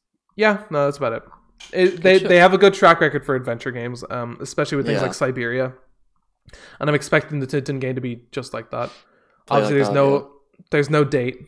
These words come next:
Speaker 1: There's no
Speaker 2: Yeah. There's nothing.
Speaker 1: gameplay.
Speaker 2: It's
Speaker 1: There's
Speaker 2: just,
Speaker 1: nothing.
Speaker 2: we're
Speaker 1: It's just,
Speaker 2: making
Speaker 1: it's
Speaker 2: it.
Speaker 1: just, we're making it. So it's a ways away, obviously.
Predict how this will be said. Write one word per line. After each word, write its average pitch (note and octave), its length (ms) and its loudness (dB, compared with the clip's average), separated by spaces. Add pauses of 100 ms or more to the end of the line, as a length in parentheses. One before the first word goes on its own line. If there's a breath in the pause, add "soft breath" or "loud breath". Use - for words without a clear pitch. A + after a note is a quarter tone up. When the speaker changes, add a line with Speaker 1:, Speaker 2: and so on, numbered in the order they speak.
(340)
Speaker 1:
There's A#2+ 180 -8
no A#2+ 380 -4
Speaker 2:
Yeah. G2+ 280 -2 (840)
There's B2 160 -6
nothing. A#2 200 -4
Speaker 1:
gameplay. A#2+ 220 -6
Speaker 2:
It's B2 80 -4
Speaker 1:
There's B2 100 -4 (120)
Speaker 2:
just, - 40 -14
Speaker 1:
nothing. B2 240 -6 (100)
Speaker 2:
we're G#2 60 -2
Speaker 1:
It's G2+ 80 -4
just, C#3+ 120 -4
Speaker 2:
making C3+ 100 -4
Speaker 1:
it's C#3+ 100 -8
Speaker 2:
it. C#3+ 80 -2
Speaker 1:
just, C3+ 140 -12 (340 loud breath)
we're D3 80 -6
making C3 260 -4
it. - 200 -16
So A2+ 220 -4
it's C3+ 180 -6
a F#3 40 2
ways A#2+ 220 -2
away, - 180 -14
obviously. - 400 -16